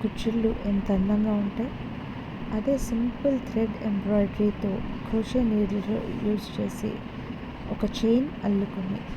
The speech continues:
దానికి టాసిల్స్ అటాచ్ చేసుకుంటే ఇంకా అందంగా ఉంటాయి.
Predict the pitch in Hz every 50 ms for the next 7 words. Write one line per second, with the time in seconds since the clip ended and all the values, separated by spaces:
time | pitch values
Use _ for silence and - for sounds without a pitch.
0 | - - - 185 202 202 208 214 233 226 - 220 - 214 196 202 196 196 233 233
1 | - - 190 - 208 202 196 - - 208 202 196 - - - 190 190 - 208 -
2 | - - 196 190 190 - 208 202 190 180 180 185 185 185 175 190 190 185 185 180
3 | - - - -